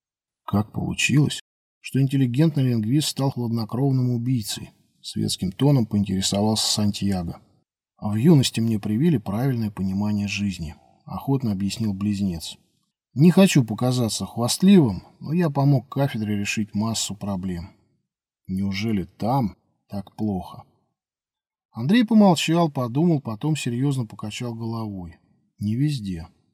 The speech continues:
«Некоторые миры совсем не похожи на рай?» вклинилась в диалог жрица.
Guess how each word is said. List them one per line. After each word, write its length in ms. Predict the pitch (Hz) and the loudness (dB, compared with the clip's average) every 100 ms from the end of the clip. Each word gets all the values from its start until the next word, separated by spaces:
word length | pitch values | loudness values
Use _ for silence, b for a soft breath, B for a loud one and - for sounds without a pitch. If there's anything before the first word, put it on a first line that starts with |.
| _ _ _ _ _ | _ _ _ _ _
«Некоторые 600 | 95 107 127 123 - 135 | -4 -2 -2 -4 -2 0
миры 240 | 135 135 135 | 2 2 0
совсем 440 | - 123 143 135 | 0 -2 2 2
не 80 | 127 | 2
похожи 460 | 131 - 143 131 | 0 0 0 2
на 160 | 131 127 | 2 2
рай?» 320 | 135 185 202 _ _ _ _ _ | 4 4 2 _ _ _ _ _
вклинилась 480 | - 120 110 101 101 | -4 -2 -2 -4 -6
в 80 | 98 | -6
диалог 360 | 110 110 101 | -4 -2 -4
жрица. 520 | 101 107 107 - 95 | -6 -4 -4 -4 -10